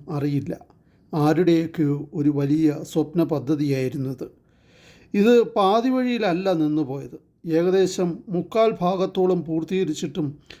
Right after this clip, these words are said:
സഫലമാകാതെ പോയ ഈ കെട്ടിടം ഇതിൻ്റെ ഉടമസ്ഥന് നൽകുന്ന വേദനയും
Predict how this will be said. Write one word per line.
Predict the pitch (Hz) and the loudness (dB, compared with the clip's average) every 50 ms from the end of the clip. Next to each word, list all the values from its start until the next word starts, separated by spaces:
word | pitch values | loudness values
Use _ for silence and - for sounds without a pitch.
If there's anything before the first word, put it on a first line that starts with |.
| _ _ _ | _ _ _
സഫലമാകാതെ | - - 196 175 123 185 220 233 220 196 185 175 175 175 170 156 165 | -2 2 2 4 4 4 4 4 4 4 2 2 2 2 0 0 0
പോയ | 139 143 156 151 147 147 139 143 - - _ _ - 180 | 0 0 0 2 0 0 -2 -6 -10 -18 _ _ -8 -6
ഈ | 165 185 208 | -4 -4 -4
കെട്ടിടം | - - 185 160 165 - 180 165 165 135 135 139 - _ _ - | -2 -2 -2 -2 -2 -2 -2 0 0 0 -2 -4 -10 _ _ -2
ഇതിൻ്റെ | 175 165 151 185 190 180 190 | 0 2 2 4 4 4 4
ഉടമസ്ഥന് | 175 160 160 165 175 175 175 - - 196 190 190 | 4 4 4 2 2 0 0 -2 -2 -2 0 0
നൽകുന്ന | 175 165 156 156 147 156 151 151 147 143 135 139 - _ _ _ _ _ _ - | 0 0 0 0 0 0 0 0 0 -2 -4 -8 -12 _ _ _ _ _ _ 0
വേദനയും | 151 156 156 156 170 175 180 175 175 165 160 160 156 | 4 6 6 6 4 4 2 0 0 0 0 0 -2